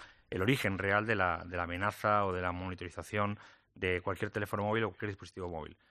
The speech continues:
Podemos sospecharlo en virtud de indicios, pero no podemos saber, jamás se podrá saber, a no ser que le pille sin facto, de hecho, haciéndolo, quién lo ha hecho y por qué lo ha hecho. Ahora bien,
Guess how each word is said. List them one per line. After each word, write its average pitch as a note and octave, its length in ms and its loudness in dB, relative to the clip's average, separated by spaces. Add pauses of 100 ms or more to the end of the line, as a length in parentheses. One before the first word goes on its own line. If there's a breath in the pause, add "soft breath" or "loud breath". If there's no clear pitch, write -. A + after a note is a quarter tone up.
(160)
Podemos B2 240 4
sospecharlo C3+ 600 4
en A2+ 80 2
virtud G2 280 0
de A2+ 120 6
indicios, A#2 520 -2 (300 soft breath)
pero G2+ 140 2
no G#2+ 100 0
podemos A#2 300 2
saber, A#2 220 2
jamás B2 360 6
se - 100 -4
podrá G2 220 0
saber, A2 240 0
a G#2 60 4
no F2+ 80 -2
ser G2 160 -4
que - 80 -6
le G2 80 -6
pille G2+ 240 -2
sin F2 220 -10
facto, - 380 0 (320 loud breath)
de F#2+ 120 0
hecho, - 380 -4
haciéndolo, A2+ 520 0 (400 loud breath)
quién A2+ 160 2
lo A2+ 60 8
ha A#2 60 8
hecho B2 180 0
y - 20 -6
por F#2+ 180 0
qué G#2 120 0
lo E2 100 2
ha D#2 60 0
hecho. - 180 -8 (400 soft breath)
Ahora B2+ 140 8
bien, C3 300 2